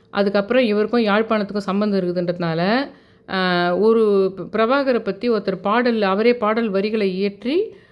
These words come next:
ஆ, அவங்களே வந்து ஒரு போராளி மாதிரி ஒரு பாட்டு ஒண்ணு வேற யாரோ இது பண்ணி இவர் பாடியிருக்கார். என்னுடைய ஃப்ரெண்டு அவரு, சங்கர்ன்றவரு. அந்த வீடியோ வருது இப்போ எனக்கு. இந்த வீடியோவை நான் எல்லாத்தையும் இந்த தம்ப்நெயில் ரெடி பண்ணும்போது எனக்கு வருது.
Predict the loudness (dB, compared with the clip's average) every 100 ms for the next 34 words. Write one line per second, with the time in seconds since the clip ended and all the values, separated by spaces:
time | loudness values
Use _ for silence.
0 | _ -8 -2 0 0 2 2 2 2 2
1 | 2 2 2 0 0 0 0 0 0 0
2 | 0 -2 -2 -2 0 -2 0 0 0 0
3 | 0 -2 0 0 2 2 2 2 0 0
4 | 0 2 0 0 0 0 -2 -2 -4 -6
5 | -4 -2 -2 -2 -2 0 0 -2 -4 -6
6 | -4 -4 -2 -4 -6 -8 -16 _ -20 -20
7 | _ 0 2 4 4 2 2 2 2 2
8 | 0 -2 -4 -2 0 0 0 -2 -2 0
9 | 0 2 2 2 0 0 0 0 0 0
10 | 0 0 -2 0 2 4 2 2 0 -2
11 | -2 -2 0 2 2 2 0 0 0 -2